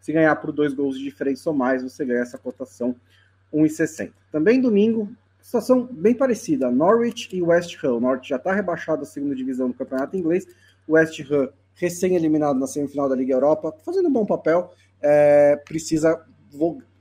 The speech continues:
ganhar, né, pra, é, jogar a Liga Europa de novo na próxima temporada, ou a Conference League talvez, mas tá numa briga ali bem próxima entre West Ham, Wolverhampton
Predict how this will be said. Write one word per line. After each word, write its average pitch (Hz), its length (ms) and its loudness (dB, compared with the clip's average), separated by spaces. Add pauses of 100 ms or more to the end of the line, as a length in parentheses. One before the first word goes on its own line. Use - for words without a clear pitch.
(220)
ganhar, 151 540 2
né, 135 120 -2
pra, 139 320 -2 (320)
é, 131 440 4
jogar 131 580 0 (120)
a 139 80 2
Liga 139 200 2
Europa 139 240 2
de 147 100 -6
novo 135 220 0
na 143 80 -2
próxima 131 260 -6
temporada, 147 540 0
ou 135 100 2
a 131 60 -4
Conference 131 560 -8
League 131 180 -2
talvez, 139 460 -2
mas 143 280 -2 (240)
tá 135 120 -2
numa 156 200 2
briga 160 240 2
ali 160 120 2
bem 175 360 0
próxima 156 760 2
entre 139 320 -4
West 135 220 0
Ham, 147 160 -2
Wolverhampton 147 680 -4